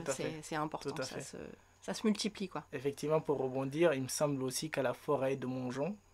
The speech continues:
Speaker 1: il y a aussi ce système. Ils ont, depuis l'année dernière, ils ont installé des, des, des, des bacs, euh,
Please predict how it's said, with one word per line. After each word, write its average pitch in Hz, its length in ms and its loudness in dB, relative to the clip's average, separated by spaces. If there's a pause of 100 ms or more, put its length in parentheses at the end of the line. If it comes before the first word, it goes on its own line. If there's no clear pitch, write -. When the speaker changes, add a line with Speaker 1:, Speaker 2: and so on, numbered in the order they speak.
(140)
Speaker 1:
il 127 80 -6
y 120 80 2
a 117 320 0
aussi 151 380 -6
ce 135 140 -6
système. 143 500 -4
Ils 131 200 -4
ont, 123 200 -4
depuis 127 260 -8
l'année 131 240 0
dernière, 131 400 0
ils 123 140 -4
ont 123 60 -2
installé 131 420 -2
des, 117 340 -2
des, 113 180 -8
des, 113 320 -6
des 120 160 -8
bacs, 120 360 -4
euh, 117 240 -6